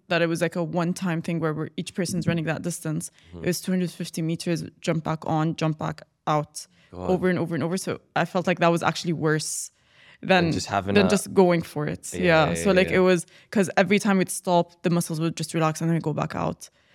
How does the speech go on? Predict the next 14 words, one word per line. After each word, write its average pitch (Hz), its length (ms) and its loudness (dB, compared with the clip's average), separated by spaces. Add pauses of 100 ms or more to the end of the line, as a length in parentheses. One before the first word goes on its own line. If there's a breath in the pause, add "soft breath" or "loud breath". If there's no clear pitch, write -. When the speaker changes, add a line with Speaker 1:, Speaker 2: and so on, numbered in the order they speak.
(180 soft breath)
Speaker 1:
And 190 160 6
Speaker 2:
Yeah. 190 60 8
Speaker 1:
we 190 40 8
ran 180 240 6
for, 170 320 0 (260)
like, - 200 -8
two - 120 -6
days. 147 360 -4
It - 80 -4
wasn't 156 340 -4
like, - 340 -10
Speaker 2:
Oof. 90 380 -16
Speaker 1:
yeah, 147 280 2
yeah. 180 100 -2